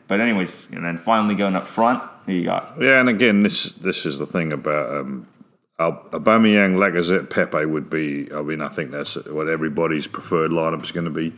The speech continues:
Speaker 2: uh, especially against a team that we can run at and attack and hurt behind, um, hurt wide. Uh, obviously,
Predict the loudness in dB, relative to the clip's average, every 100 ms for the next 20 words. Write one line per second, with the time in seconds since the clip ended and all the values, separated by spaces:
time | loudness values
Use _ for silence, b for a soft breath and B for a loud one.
0 | B B B B B _ 0 4 4 2
1 | 2 2 4 4 4 4 0 -2 0 2
2 | 4 2 2 2 2 4 4 4 2 -2
3 | 0 2 2 0 -2 2 2 2 -4 -6
4 | -2 2 2 0 -2 -12 -18 -8 -4 -2
5 | -2 2 4 4 2 4 2 -2 B B
6 | B B B -2 0 2 0 0 0 0
7 | 0 2 4 2